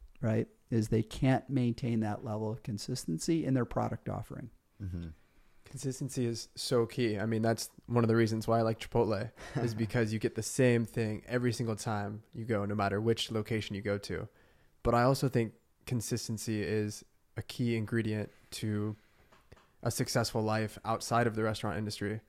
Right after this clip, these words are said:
Speaker 3: whether it's waking up early or having a daily exercise routine. I think consistency is really key to slowly progressing, getting one percent better every single day as you move towards whatever you're aiming at.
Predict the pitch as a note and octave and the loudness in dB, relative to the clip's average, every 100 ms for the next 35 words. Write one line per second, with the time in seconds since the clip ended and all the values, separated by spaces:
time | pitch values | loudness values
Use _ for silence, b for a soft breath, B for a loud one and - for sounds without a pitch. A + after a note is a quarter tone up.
0 | - _ - A#2 A#2+ A2 G2+ - A2+ B2+ | -20 _ -4 2 6 4 2 -2 4 6
1 | C#3 B2+ A#2 A#2+ A#2 A2+ A2 F2+ G#2+ G#2+ | 6 4 4 4 6 4 2 2 2 2
2 | A2 B2+ - A#2 A#2 A2 G#2 - - - | 0 -4 -4 0 4 4 2 -2 -12 -10
3 | - - - - - B2 A#2+ A#2 A2 - | -8 -10 -16 -20 -2 2 4 4 2 -2
4 | A2 - A2+ B2 B2+ C3+ - C#3 C#3+ D3+ | -2 0 4 6 6 4 2 2 2 -4
5 | - _ - A2 B2 A2 A2 - A2+ - | -12 _ -8 0 2 2 -2 -2 -2 -2
6 | G#2+ G#2+ G2+ G#2+ G#2+ G2+ - G2 G2 - | -2 0 -2 -2 -2 -4 -4 -4 -4 -6
7 | - G2+ G2+ - - - C3 A#2+ A2+ A2 | -2 -2 -4 -12 -10 -6 4 6 8 4
8 | - A2 G2+ - G#2 G2+ G#2+ _ _ _ | 2 2 2 0 -4 -4 -8 _ _ _
9 | _ - A#2 A2+ A2 A#2 A2+ G#2+ A#2 E2+ | _ 2 4 6 6 4 2 0 0 2
10 | A2 G#2+ G#2 G#2+ A#2 G#2+ G#2 G#2 A2+ - | 2 2 2 0 -2 -2 0 0 0 0
11 | G#2+ G#2+ G#2+ G#2 G2+ G#2 G2 E2 - - | 0 0 0 -2 -4 -4 -2 -2 -4 -4
12 | G2+ G2 F2+ - G2 G2 G2 | -4 -2 -4 -6 -8 -8 -10